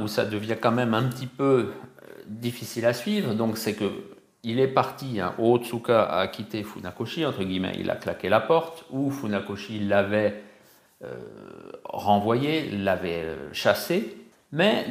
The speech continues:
dans le livre de Funakoshi, hein, Karate Do Kyohan,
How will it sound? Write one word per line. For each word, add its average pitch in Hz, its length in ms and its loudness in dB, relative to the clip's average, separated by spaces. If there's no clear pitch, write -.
dans 165 160 6
le 165 100 6
livre 151 400 0
de 107 140 2
Funakoshi, 110 800 -4
hein, 90 260 0
Karate 98 420 4
Do 95 180 0
Kyohan, 98 680 0